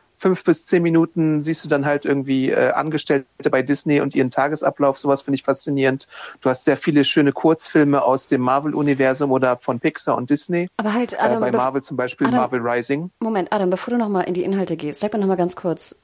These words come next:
Speaker 2: du jetzt mit deinem Peak-Stream-Angebot von zehn Streaming-Dienstanbietern, die du zu deiner,
Speaker 1: Ja.
Speaker 2: äh, Usability hast,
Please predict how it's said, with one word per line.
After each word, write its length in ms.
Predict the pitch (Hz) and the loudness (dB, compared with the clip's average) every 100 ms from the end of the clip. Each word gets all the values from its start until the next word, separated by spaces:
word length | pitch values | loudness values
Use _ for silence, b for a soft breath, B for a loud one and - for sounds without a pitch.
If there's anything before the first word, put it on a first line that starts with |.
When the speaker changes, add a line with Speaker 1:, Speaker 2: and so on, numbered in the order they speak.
| _ | _
Speaker 2:
du 300 | 185 214 196 | -6 -2 2
jetzt 220 | 156 151 | 0 0
mit 120 | 180 175 | -2 0
deinem 160 | 165 | -2
Peak-Stream-Angebot 1300 | - - 208 - - 202 180 170 - 156 156 151 151 | -2 -8 -8 -10 -6 2 2 2 -2 -4 -4 -6 -6
von 200 | 170 165 | -6 -2
zehn 300 | - 190 175 | 0 0 -2
Streaming-Dienstanbietern, 920 | - 196 165 156 156 - 151 147 147 | -4 0 2 2 -2 -4 -4 -2 -4
die 80 | 147 | -2
du 100 | 151 | -4
zu 160 | - 170 | -6 -4
deiner, 460 | 160 143 135 123 | -2 -2 0 2
Speaker 1:
Ja. 680 | 123 117 139 139 143 107 50 | 2 2 0 0 0 -2 -6
Speaker 2:
äh, 120 | 180 | -2
Usability 480 | 175 170 185 190 180 | -2 0 0 0 0
hast, 260 | 160 160 | 0 -2